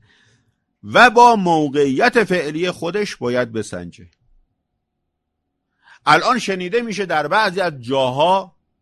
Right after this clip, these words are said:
فرض کنید که اگر یه شخص یه کاری بکنه می‌گن: «آقا اعتراض نکن.» یعنی چی اعتراض نکن؟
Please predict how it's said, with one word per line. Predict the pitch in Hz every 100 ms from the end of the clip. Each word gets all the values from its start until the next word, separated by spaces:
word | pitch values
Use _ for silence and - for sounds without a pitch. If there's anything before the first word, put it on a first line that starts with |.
| _ _ _ _
فرض | 143 185 -
کنید | 190 180
که | 165
اگر | 165 180
یه | 170 185
شخص | 175 170 135
یه | 156 180
کاری | 147 135 123
بکنه | 123 113 123
می‌گن: | 165 135 147
«آقا | 147 156
اعتراض | 139 117 113 113 131 113
نکن.» | 120 113 92 90 _ _ _ _ _ _ _ _ _
یعنی | 117 127 175
چی | -
اعتراض | 156 127 127 117 107
نکن؟ | 104 _